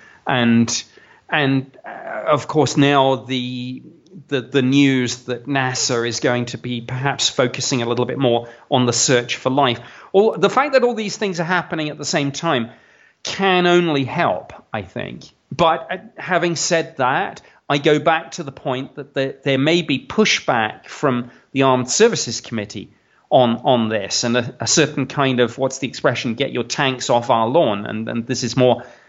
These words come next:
our business. I mean, if you, <laughs> if you ask the question, sp-, should the Space Committee be getting into the, the nuts and bolts of what an intelligence program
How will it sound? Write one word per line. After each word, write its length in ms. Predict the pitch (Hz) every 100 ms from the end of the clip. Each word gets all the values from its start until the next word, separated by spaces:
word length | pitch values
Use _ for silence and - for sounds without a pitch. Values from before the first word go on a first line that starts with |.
| -
our 280 | 147 170 -
business. 560 | 123 - 104 - - - - -
I 100 | 101
mean, 80 | 131
if 140 | 131 -
you, 260 | 151 147 -
<laughs> 100 | -
if 180 | 147 160
you 280 | 160 160 - _ _ _ _ _ 180
ask 500 | 202 202 - - -
the 80 |
question, 920 | - - 180 160 - - 147 127 120 - _ _ _ - 156 151
sp-, 520 | - - - - -
should 300 | - - 185
the 80 | 139
Space 360 | - 180 -
Committee 400 | - 147 135 139
be 120 | 131 135
getting 460 | 147 143 135 123 _ -
into 340 | 151 147 147 127
the, 220 | 127 123
the 160 | 131
nuts 340 | 135 139 139 -
and 140 | 117
bolts 440 | 143 131 131 - -
of 200 | 110 147
what 220 | 135 131
an 80 | 127
intelligence 960 | 117 - 180 139 131 101 - - - _ -
program 580 | 127 113 113 104 104